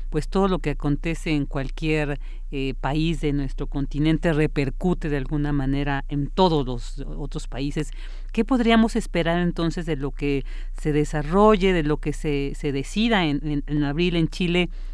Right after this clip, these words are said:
¿Qué repercusiones tendría en estos países, al menos en el nuestro? ¿O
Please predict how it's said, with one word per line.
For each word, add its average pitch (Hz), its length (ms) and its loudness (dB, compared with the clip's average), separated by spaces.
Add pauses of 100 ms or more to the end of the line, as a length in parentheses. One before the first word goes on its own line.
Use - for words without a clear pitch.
(120)
¿Qué 226 120 0
repercusiones 185 720 0
tendría 156 580 0
en 131 140 -2
estos - 320 -4
países, 139 300 -4
al 135 120 -4
menos 143 360 -2 (220)
en 151 140 0
el 135 140 0
nuestro? 143 500 0 (320)
¿O 151 160 -2